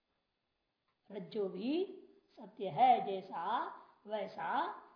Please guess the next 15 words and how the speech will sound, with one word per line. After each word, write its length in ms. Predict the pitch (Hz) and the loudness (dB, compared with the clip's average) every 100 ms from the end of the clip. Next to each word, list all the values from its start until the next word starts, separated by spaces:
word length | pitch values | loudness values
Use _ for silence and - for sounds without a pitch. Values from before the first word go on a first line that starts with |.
| _ | _
आपका 360 | 220 220 226 254 | 0 2 4 0
सर्प 300 | 254 220 190 185 | 0 -6 -6 -10
भी 140 | 202 240 | -10 -10
सत्य 480 | - 185 - 190 175 | -10 -18 -18 -18 -12
है। 240 | 202 208 185 170 175 - - _ _ _ _ _ _ _ _ _ _ 269 | -6 -4 -4 -8 -16 -20 -20 _ _ _ _ _ _ _ _ _ _ -2
तभी 200 | 262 269 | 2 4
आदमी 500 | 202 202 202 208 190 | 4 0 -4 -10 -6
को 160 | 254 | -4
डर 220 | 202 202 202 | -4 -4 -6
लगता 360 | 190 180 - | -6 -10 -8
है, 80 | 214 | -8
सब 220 | 214 190 | -8 -14
कुछ 180 | - 156 | -18 -20
होता 260 | 185 - 165 | -20 -20 -20
है। 260 | 160 196 | -18 -16